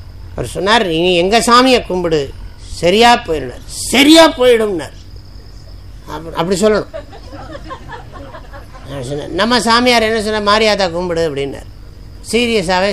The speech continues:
சொல்லல. அவர் வந்து சொன்னார், அது குழந்தையை தொட்டுக்கிட்டு சொன்னார், "சரியாயிடுத்து, சரியாயிடும், காலில் உள்ள வியாதிகளை குணமாக்கும், ஆக்கும் ஐயா"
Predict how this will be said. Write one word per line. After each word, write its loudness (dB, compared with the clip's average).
சொல்லல. 4
அவர் 2
வந்து 2
சொன்னார், 2
அது 0
குழந்தையை 2
தொட்டுக்கிட்டு -2
சொன்னார், 0
"சரியாயிடுத்து, -4
சரியாயிடும், -6
காலில் 2
உள்ள -4
வியாதிகளை -4
குணமாக்கும், 2
ஆக்கும் 6
ஐயா" 6